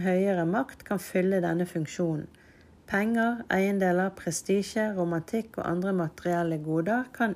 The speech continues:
ikke hjelpe deg med å finne din sanne vei. De er bare gjenstander som du kanskje får lov til å oppleve på turen. Husk at ånden arbeider i livet ditt, så selv om du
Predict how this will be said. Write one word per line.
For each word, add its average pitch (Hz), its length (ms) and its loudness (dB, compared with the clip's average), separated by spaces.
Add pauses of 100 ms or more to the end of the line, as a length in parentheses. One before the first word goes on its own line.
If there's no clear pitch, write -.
ikke 175 480 -2 (160)
hjelpe 170 400 -2
deg 160 220 2
med 160 100 0
å - 60 -8
finne 165 340 0
din 151 200 -2
sanne 156 440 -4
vei. 147 140 -4 (840)
De 233 80 6
er 185 160 4
bare 180 240 4
gjenstander 175 880 0
som 240 180 -2
du 208 80 -2
kanskje 185 480 -2
får 170 200 0
lov 170 260 0 (160)
til 160 160 -2
å - 140 -4
oppleve 147 400 -4
på - 100 -10
turen. 156 480 -4 (840)
Husk 262 300 -2
at 208 80 -2 (100)
ånden 175 460 0 (180)
arbeider 170 640 2
i 165 100 0
livet 165 440 2
ditt, - 400 -8 (500)
så - 160 -6
selv 226 320 6
om 175 160 2
du 180 60 4